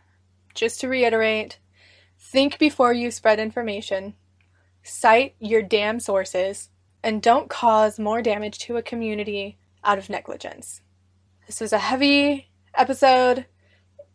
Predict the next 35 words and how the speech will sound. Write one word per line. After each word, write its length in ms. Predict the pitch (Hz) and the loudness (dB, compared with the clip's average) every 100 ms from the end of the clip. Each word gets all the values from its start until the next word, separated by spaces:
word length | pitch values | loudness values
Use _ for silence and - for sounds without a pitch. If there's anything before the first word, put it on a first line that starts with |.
| _ | _
<laughs> 800 | - - - _ _ - 320 - | -18 -16 -16 _ _ -14 -12 -6
These 220 | 247 - | -6 -6
kinds 280 | - 269 269 | -2 0 0
of 60 | - | 0
topics 480 | 240 214 226 220 214 | 2 4 2 0 -2
get 200 | 220 226 | -2 0
me 200 | 214 202 - - - | -4 -6 -12 -20 -10
riled 440 | 208 202 208 208 208 | 2 4 6 6 6
up 280 | 196 - 202 | 2 0 -8
because 800 | 214 - 226 214 208 202 - _ _ _ _ _ _ _ _ _ _ _ - | -8 2 4 4 2 -2 -12 _ _ _ _ _ _ _ _ _ _ _ 2
I, 120 | 240 | 4
it's 360 | 240 226 240 - | 4 2 0 -2
just 200 | 262 - | -2 -2
the 60 | |
kind 220 | 262 240 220 | 0 0 0
of 80 | |
person 320 | - 202 214 196 | -4 -4 -4 -2
that 80 | |
I 120 | 196 196 | 0 0
am, 320 | 208 196 190 | 0 0 -2
I 200 | 202 202 | -4 -4
suppose. 640 | - - 202 202 190 - _ _ _ _ | -6 -4 -2 -2 -4 -12 _ _ _ _
So 580 | - - 233 226 220 220 - _ 247 | -8 4 8 10 8 4 -6 _ -2
again, 560 | 233 240 240 233 240 - | 4 6 6 4 0 -8
if 360 | - 240 233 - | -2 0 0 -6
you 120 | 226 | -2
want 220 | 226 226 | 2 2
me 140 | 233 220 | 0 -6
to 140 | - | -6
do 240 | 226 240 240 | -6 -2 0
an 120 | 226 | 2
episode 460 | 233 226 - 220 214 | -2 -2 -2 0 0
or 120 | 202 | -4
a 60 | |
video, 540 | 208 214 208 208 202 | -4 -2 0 2 0